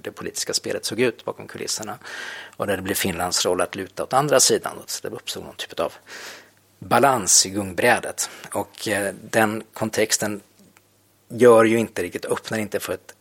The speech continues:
öppet klimat där man kan liksom vrida och vända på historiska stötestenar. Om man nu ska förstå det där citatet så, så välvilligt som möjligt.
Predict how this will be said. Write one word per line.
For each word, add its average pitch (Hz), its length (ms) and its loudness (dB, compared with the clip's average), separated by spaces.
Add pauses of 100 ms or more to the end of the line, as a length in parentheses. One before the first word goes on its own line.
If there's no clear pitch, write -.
öppet - 360 -4
klimat 98 500 -4
där 98 100 -4
man - 160 -10
kan - 140 -12
liksom 87 240 -10
vrida 92 300 -4
och 95 60 -2
vända 95 300 -4
på 98 320 -4
historiska - 600 -8
stötestenar. - 880 -6 (300)
Om 113 220 -2
man 107 120 4
nu 92 80 -2
ska 95 220 -2
förstå 107 380 0
det 95 80 -2
där 80 140 -2
citatet - 600 -4
så, - 240 -4
så - 140 -8
välvilligt - 440 -4
som - 160 -8
möjligt. - 400 -18